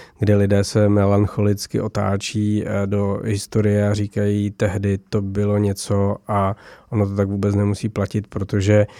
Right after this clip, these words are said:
když se podíváme na cenu televizí třeba, která v čase klesá, ale zároveň jejich, eh, energetický štítek, eh, kvalita zobrazení, eh, ostrost a tedy, a tedy,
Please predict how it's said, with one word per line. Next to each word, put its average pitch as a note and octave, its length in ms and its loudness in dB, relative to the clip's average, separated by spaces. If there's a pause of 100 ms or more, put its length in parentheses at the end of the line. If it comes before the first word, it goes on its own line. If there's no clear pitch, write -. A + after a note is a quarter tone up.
(280)
když G2 200 -2
se - 120 -2
podíváme G2+ 540 2
na G#2 180 4
cenu G#2+ 300 2
televizí G2+ 640 4
třeba, F#2+ 460 0 (320)
která F#2+ 420 -2 (140)
v - 80 -14
čase - 340 0
klesá, F2 540 0 (100)
ale G2+ 180 2
zároveň F#2+ 640 2 (120)
jejich, G2 540 0
eh, G2 640 -4
energetický G2+ 680 -2
štítek, G2 720 -6
eh, F#2 80 -4 (300)
kvalita G2 640 0 (300)
zobrazení, F#2+ 840 0 (440)
eh, F#2+ 300 4
ostrost - 520 -2
a A2+ 40 -2
tedy, G#2 240 0
a G2 100 -2
tedy, G2+ 280 0